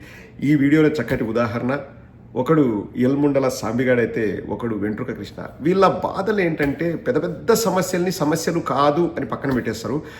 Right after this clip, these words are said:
అసలు సమస్య కాని దాన్ని, లేని దాన్ని సృష్టించి కామెడీ పండిస్తూ ఉంటారు. అటువంటి వీడియోలే మనకు కూడా కావాలి. మన ప్రేక్షకులు కూడా అటువంటి వాటిపైన చాలా మక్కువ, చాలా ఇంట్రెస్ట్. "అన్నా, ప్లీజ్ అన్నా, అట్లాంటివి చెయ్యండి అన్నా"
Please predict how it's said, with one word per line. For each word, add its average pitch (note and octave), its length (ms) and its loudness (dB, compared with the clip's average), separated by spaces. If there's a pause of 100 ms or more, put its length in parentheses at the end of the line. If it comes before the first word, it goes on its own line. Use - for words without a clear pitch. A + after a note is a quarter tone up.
(160)
అసలు A#3+ 260 4
సమస్య G#3+ 440 4
కాని D#3+ 340 4
దాన్ని, F#3 420 6
లేని D#3+ 360 6
దాన్ని F3+ 340 6
సృష్టించి D#3 800 0 (280)
కామెడీ F#3+ 320 4
పండిస్తూ D3+ 460 2
ఉంటారు. C#3 460 2
అటువంటి E3+ 380 2
వీడియోలే D#3+ 340 2
మనకు B2 300 0
కూడా C3+ 240 0
కావాలి. B2 500 2
మన A#2+ 160 0
ప్రేక్షకులు C3+ 520 -2
కూడా D3 200 2
అటువంటి A#2 320 0
వాటిపైన A2+ 680 -2 (460)
చాలా A#2+ 220 2
మక్కువ, B2+ 500 -2 (220)
చాలా A#2 180 2
ఇంట్రెస్ట్. A2+ 480 -2 (380)
"అన్నా, A2 200 0
ప్లీజ్ C#3 300 0
అన్నా, C3 160 2
అట్లాంటివి A2+ 380 -2
చెయ్యండి A#2+ 260 0
అన్నా" A#2 320 0